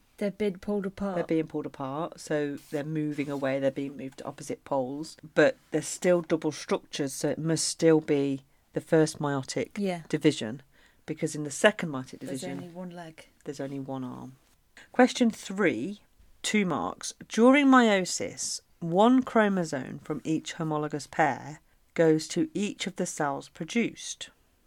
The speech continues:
Speaker 2: Explain why this is important.
Speaker 1: Is it so that all of the genetics is different?
Speaker 2: One of the reasons is for genetic variation, yes,
Speaker 1: Yes.
Speaker 2: but we haven't really talked about that yet. But yes,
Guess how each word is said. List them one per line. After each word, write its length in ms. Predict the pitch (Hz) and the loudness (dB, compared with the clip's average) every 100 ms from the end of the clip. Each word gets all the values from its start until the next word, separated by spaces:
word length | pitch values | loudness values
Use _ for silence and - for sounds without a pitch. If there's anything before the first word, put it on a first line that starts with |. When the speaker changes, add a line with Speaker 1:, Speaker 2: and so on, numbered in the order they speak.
| _ _ | _ _
Speaker 2:
Explain 580 | - - 202 208 240 214 | -14 -4 4 6 6 4
why 260 | 190 180 | 4 2
this 340 | 165 160 156 - | 2 0 -2 -6
is 240 | 156 135 | -6 -6
important. 960 | - 156 147 180 165 - 143 - - - - - - _ _ _ | -6 -8 -6 -2 -2 -4 -16 -16 -16 -16 -18 -20 -20 _ _ _
Speaker 1:
Is 200 | - 196 | -8 -6
it 160 | 220 196 | -6 -8
so 360 | - 220 208 196 | -4 -2 -2 -4
that 300 | 208 196 - - - | -8 -10 -12 -16 -12
all 340 | 208 202 196 | -8 -8 -8
of 260 | 196 170 _ _ _ - - | -10 -14 _ _ _ -20 -18
the 60 | 196 | -16
genetics 500 | 180 185 - - - | -14 -14 -14 -18 -18
is 80 | 170 | -18
different? 480 | - 151 - 156 156 _ _ | -14 -16 -16 -20 -20 _ _
Speaker 2:
One 320 | 196 185 247 | -4 6 8
of 60 | 254 | 8
the 80 | 214 | 6
reasons 440 | 196 165 156 147 | 2 0 -2 -6
is 180 | 151 147 | -8 -8
for 160 | - 156 | -10 -12
genetic 520 | - 151 147 - - | -8 -6 -6 -8 -6
variation, 720 | 147 143 143 135 - - 131 | -4 -4 -6 -10 -12 -14 -12
yes, 120 | 151 190 | -6 -6
Speaker 1:
Yes. 260 | 143 - | -6 -12
Speaker 2:
but 100 | - | -10
we 80 | 143 | -4
haven't 360 | 165 202 208 202 | 0 0 0 -4
really 300 | 220 208 190 | -2 -2 -4
talked 400 | - - 180 - | -2 2 2 2
about 180 | 151 - | 0 0
that 120 | - | -2
yet. 280 | - - - _ _ _ - _ | -8 -14 -14 _ _ _ -20 _
But 140 | - - | -4 0
yes, 540 | 151 78 - - - | 0 -2 -4 -10 -14